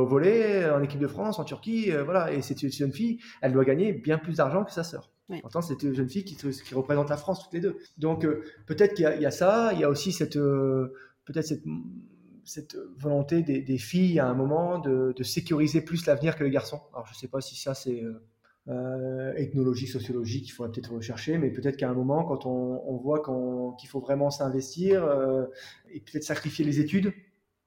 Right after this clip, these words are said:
Speaker 1: bah, les garçons sont plus facilement à le faire, je sais pas, ça c'est, mais, mais en tout cas, je pense que les études qui sont menées actuellement vont nous donner des réponses, euh, sur le pourquoi justement, euh, bah, une Mélina Robert-Michon, elle a réussi à passer le cap,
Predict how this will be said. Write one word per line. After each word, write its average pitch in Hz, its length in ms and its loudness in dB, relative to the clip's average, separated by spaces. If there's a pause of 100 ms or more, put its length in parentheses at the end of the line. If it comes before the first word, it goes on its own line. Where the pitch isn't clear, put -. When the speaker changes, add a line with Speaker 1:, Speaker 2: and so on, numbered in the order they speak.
(160)
Speaker 1:
bah, 135 100 0
les 131 100 4
garçons 143 300 2
sont 135 420 2
plus 147 180 -4
facilement 147 600 2
à 143 60 8
le 143 60 4
faire, 190 320 2
je 135 60 -6
sais 139 140 -6
pas, 120 180 -4
ça 131 140 -6
c'est, 135 200 0 (560)
mais, 151 300 8 (100)
mais 147 60 8
en 151 80 10
tout 156 120 2
cas, 196 220 8 (280)
je 156 160 -4
pense 196 240 8
que 190 100 4
les 170 300 4
études 170 240 -2
qui - 100 -14
sont 156 140 0
menées 151 180 4
actuellement 156 560 2
vont 156 140 0
nous 143 100 0
donner 147 180 0
des 139 120 4
réponses, 160 520 -2 (140)
euh, 127 320 -8
sur 139 180 -4
le 143 140 0
pourquoi 175 300 2
justement, 151 500 -2
euh, 117 320 -8
bah, 117 220 -4
une 131 240 2
Mélina 139 320 4
Robert-Michon, 127 600 0
elle 147 140 2
a 127 80 2
réussi 123 240 2
à 131 60 2
passer 123 240 -8
le - 40 -18
cap, 180 320 -2